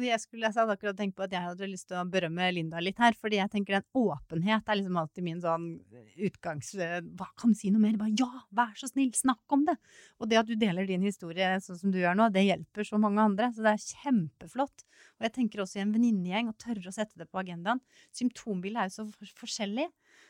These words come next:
så det jeg opplever er kanskje ikke, jeg klarer ikke å speile meg i venninnene mine på samme måte som vi kanskje har gjort i mange andre ting i livet. Og, og det gjør at vi, noen kan liksom kjenne på, nå sier jeg ikke at alle, men jeg vet at noen da kjenner på at det er litt vanskelig å dele. Disse symptomene er jo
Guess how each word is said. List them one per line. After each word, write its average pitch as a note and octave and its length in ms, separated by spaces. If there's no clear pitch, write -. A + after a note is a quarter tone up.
så A#3+ 160
det A#3+ 160
jeg G3+ 160
opplever G#3+ 300
er A3 100
kanskje A3+ 220
ikke, G#3+ 160
jeg - 80
klarer A3+ 100
ikke - 140
å - 20
speile E3+ 600
meg F3+ 180
i - 20
venninnene F3+ 480
mine E3+ 240
på A#3 80
samme G3+ 240
måte - 160
som F#3+ 80
vi F#3+ 60
kanskje F#3 180
har F3+ 80
gjort F#3+ 160
i G3+ 80
mange G3+ 160
andre D#3+ 240
ting E3 240
i E3+ 80
livet. F#3+ 320
Og, A3+ 140
og A3+ 180
det G#3 80
gjør F#3 320
at F#3+ 160
vi, G#3 140
noen G#3 240
kan G#3 160
liksom F#3+ 240
kjenne F3+ 160
på, E3+ 220
nå F3+ 160
sier F#3 140
jeg D#3+ 80
ikke - 100
at A#3+ 140
alle, G#3 260
men G3+ 160
jeg F#3+ 140
vet G3 320
at F#3+ 80
noen F#3 180
da F3 120
kjenner E3 280
på E3 80
at D3+ 80
det - 100
er D#3+ 60
litt F#3 140
vanskelig F3 260
å F3 60
dele. E3 280
Disse E3 240
symptomene E3 560
er - 240
jo - 60